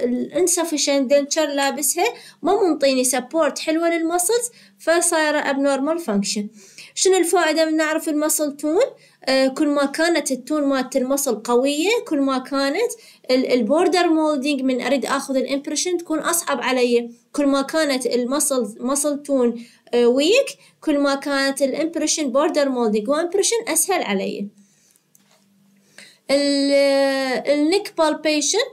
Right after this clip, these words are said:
أجي أسوي إز-، إكزامينيشن، أتفحص النك مالت البيشنت، أشوف ال-، الليمف نودز اللي موجودة، إنه هي أول علامة من علامات الكانسر، أورال كانسر، إنه يصير انفولفمنت بالليمف نود، بالبابل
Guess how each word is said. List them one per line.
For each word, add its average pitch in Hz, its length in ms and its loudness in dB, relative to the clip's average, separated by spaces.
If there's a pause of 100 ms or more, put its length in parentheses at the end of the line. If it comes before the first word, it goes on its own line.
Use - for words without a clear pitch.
(240)
أجي 269 300 2
أسوي 269 320 0
إز-، - 320 -2
إكزامينيشن، 247 800 -2
أتفحص 381 720 -2
النك 285 560 -2
مالت 247 360 -2
البيشنت، 269 640 -2 (560)
أشوف 311 420 0
ال-، 277 260 0
الليمف 302 500 0
نودز 240 500 0
اللي 247 240 0
موجودة، 226 720 0 (840)
إنه 233 360 0
هي 214 120 2
أول 381 400 4
علامة 233 400 0
من 240 200 -2
علامات 254 540 0
الكانسر، 339 600 -2
أورال 311 300 2
كانسر، 359 380 -2 (120)
إنه 277 260 0
يصير 262 340 0
انفولفمنت 285 760 0
بالليمف 254 480 0
نود، 349 180 0 (140)
بالبابل 339 480 0